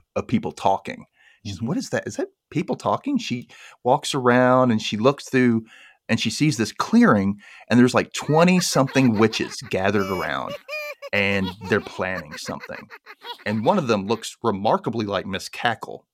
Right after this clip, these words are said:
Speaker 1: but with, like, a different voice, which I love in the, um,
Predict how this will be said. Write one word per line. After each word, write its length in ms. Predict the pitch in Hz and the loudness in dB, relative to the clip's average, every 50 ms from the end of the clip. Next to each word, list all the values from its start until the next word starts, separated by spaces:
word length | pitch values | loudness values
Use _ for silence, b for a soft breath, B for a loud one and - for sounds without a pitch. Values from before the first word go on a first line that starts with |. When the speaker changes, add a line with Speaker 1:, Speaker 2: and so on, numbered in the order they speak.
| _ _ _ _ - | _ _ _ _ -4
Speaker 1:
but 120 | 110 98 | -2 -2
with, 140 | 120 110 - | -2 -2 -2
like, 120 | 107 101 107 | -2 -4 -4
a 40 | |
different 400 | 98 - 120 113 - 110 101 98 | -4 -2 -4 -4 -4 -6 -8 -8
voice, 600 | 98 98 101 101 - - - - - - - - _ _ _ _ _ _ _ _ _ _ _ _ _ _ _ _ _ _ _ _ _ _ - | -8 -6 -6 -6 -6 -10 -12 -14 -14 -14 -16 -18 _ _ _ _ _ _ _ _ _ _ _ _ _ _ _ _ _ _ _ _ _ _ -8
which 160 | 139 143 - | -6 -4 -2
I 80 | 165 147 | -4 -4
love 520 | 143 151 170 180 196 202 196 170 147 147 - - | 0 2 2 2 2 2 -2 -4 -8 -10 -8 -6
in 420 | 135 135 135 127 127 120 104 - _ _ - | -4 -4 -2 -4 -4 -6 -10 -12 _ _ -20
the, 420 | 113 107 113 113 110 110 107 - | -12 -4 -2 0 0 0 0 -2
um, 280 | 107 107 101 101 101 | -2 -2 -2 -2 -4